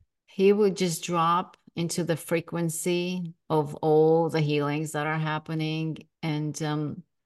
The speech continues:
people, a lot of people will have epiphanies because of the words he would say, even though when he was four and five. But I observed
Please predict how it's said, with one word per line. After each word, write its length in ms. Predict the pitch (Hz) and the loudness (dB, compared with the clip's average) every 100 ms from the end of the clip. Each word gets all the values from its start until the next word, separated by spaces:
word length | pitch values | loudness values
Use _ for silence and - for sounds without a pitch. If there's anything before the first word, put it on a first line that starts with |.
| _ | _
people, 340 | 165 160 185 185 | -4 0 2 6
a 40 | |
lot 220 | 151 170 | 6 6
of 120 | 190 - | 2 0
people 320 | 175 185 156 | -2 0 0
will 140 | 143 | -2
have 220 | 151 165 | -2 -4
epiphanies 760 | 151 147 - 170 175 170 165 156 | -4 -10 -6 -6 -2 -2 -2 -2
because 480 | 156 - 156 165 165 | -4 -2 0 0 0
of 180 | 170 165 | -4 -2
the 120 | 135 | 0
words 380 | 135 123 160 - | 0 0 -2 -4
he 100 | 143 | -4
would 160 | 147 | -4
say, 300 | - 143 143 151 | -2 0 2 2
even 260 | 160 165 | 0 0
though 100 | 160 | 0
when 180 | 147 147 | 0 0
he 80 | 143 | 0
was 240 | 139 143 | -2 -6
four 500 | - 147 143 147 151 | -8 -2 2 4 6
and 380 | 156 160 143 143 | 6 4 2 -2
five. 720 | - 151 147 151 147 151 147 _ _ _ _ _ _ - | 2 4 4 2 0 -4 -8 _ _ _ _ _ _ -8
But 240 | 156 147 | -4 -2
I 200 | - 156 | 2 2
observed 720 | 202 170 160 - 156 160 160 | 2 -2 -4 -2 0 0 -2